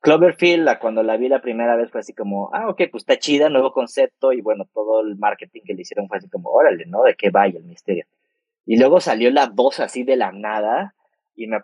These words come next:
y, o sea, fue para mí un concepto revolucionario, ¿no? O sea, Dan agarró así lo que fue el misterio de Cloverfield, y luego hizo otra peli que no tenía nada que ver, pero que conecta con el universo y funciona, ¿no? Y creo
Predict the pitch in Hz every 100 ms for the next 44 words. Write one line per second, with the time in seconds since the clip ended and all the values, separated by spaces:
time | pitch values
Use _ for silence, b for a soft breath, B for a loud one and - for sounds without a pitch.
0 | _ 123 107 110 107 110 104 _ _ _
1 | _ 117 117 110 135 131 - 123 110 117
2 | 135 151 135 135 - 139 _ _ 113 113
3 | 117 123 117 117 104 110 131 123 101 110
4 | 123 117 107 98 95 101 117 127 135 147
5 | - b b - 110 110 107 123 - 143
6 | 139 120 _ _ 113 107 - 110 135 135
7 | - - 113 110 104 - 139 143 123 135
8 | 127 127 143 160 185 _ _ _ _ _
9 | _ _ 127 120 131 135 143 - 147 147
10 | 135 - _ 156 160 180 - - 120 123
11 | 151 139 131 139 147 170 - 139 143 160
12 | _ 131 117 110 107 101 _ _ _ _
13 | - 120 113 110 110 107 107 107 101 -
14 | 110 117 160 - 185 170 120 117 113 123
15 | 123 143 - 107 98 131 123 101 90 110
16 | 127 - 127